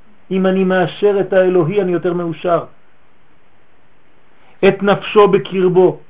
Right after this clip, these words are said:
אני מרגיש יותר את החלק הפנימי שבי. אני לא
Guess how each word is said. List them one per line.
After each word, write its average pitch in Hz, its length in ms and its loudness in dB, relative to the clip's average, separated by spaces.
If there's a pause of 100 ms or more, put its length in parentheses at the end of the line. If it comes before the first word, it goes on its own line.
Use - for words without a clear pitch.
(180)
אני 170 160 0
מרגיש 180 680 -4
יותר 190 340 -2
את 190 140 -8
החלק 190 460 -6
הפנימי 180 520 -4
שבי. 160 380 -4 (1000)
אני 190 140 -2
לא 226 140 6